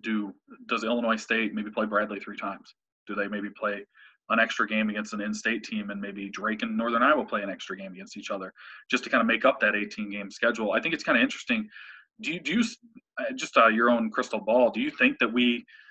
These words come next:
we may be looking at a bigger N C double A tournament this year because of, out of necessity of not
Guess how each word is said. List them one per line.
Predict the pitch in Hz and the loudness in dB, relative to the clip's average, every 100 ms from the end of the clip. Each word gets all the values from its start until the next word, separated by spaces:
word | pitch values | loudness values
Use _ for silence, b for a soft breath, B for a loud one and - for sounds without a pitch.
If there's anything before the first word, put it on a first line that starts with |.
| B _ | B _
we | 107 123 127 | -2 4 6
may | 117 | 6
be | 117 | 4
looking | 110 113 123 | 2 2 2
at | 110 | 2
a | |
bigger | - 117 113 | 2 4 6
N | 110 | 6
C | 110 117 | 4 2
double | 110 | 4
A | 107 | 2
tournament | - 110 117 117 | 2 0 0 0
this | 117 - | -2 2
year | 120 | 2
because | 110 104 113 107 | 2 -2 -2 -2
of, | 104 | -2
out | 113 | 0
of | 110 | 0
necessity | 107 - 107 - 117 120 - - | 0 0 -2 0 -2 -2 -4 -4
of | 104 101 - | -4 -4 -8
not | 110 110 | -6 -2